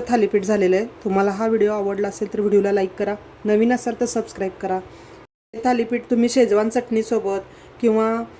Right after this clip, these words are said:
वाटाण्याची, अ, भाजी करू शकता, ह्याच्यावर खाऊ शकता पातळ भाजी, किंवा दह्याबरोबर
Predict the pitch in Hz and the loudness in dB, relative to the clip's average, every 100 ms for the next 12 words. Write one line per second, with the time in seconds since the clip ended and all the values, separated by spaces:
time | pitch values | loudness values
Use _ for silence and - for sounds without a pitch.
0 | - 226 220 220 220 226 226 226 226 202 | -8 0 2 4 2 0 -2 -4 -2 -4
1 | 240 226 208 202 196 - - - - - | -4 -2 2 0 -2 -10 -20 -20 -20 -20
2 | - 202 196 208 196 226 220 - - - | -14 -6 0 0 0 -2 -4 -10 -20 -20
3 | - 240 233 240 240 - 175 - - 202 | 2 4 4 0 -4 -4 -4 -6 -12 -8
4 | 208 220 233 240 220 247 240 196 214 190 | 0 0 2 0 2 0 -4 -4 -4 -4
5 | 190 185 202 170 180 185 214 220 220 208 | -2 -2 -4 -4 -4 -2 -2 0 2 4
6 | 208 220 226 | 4 2 0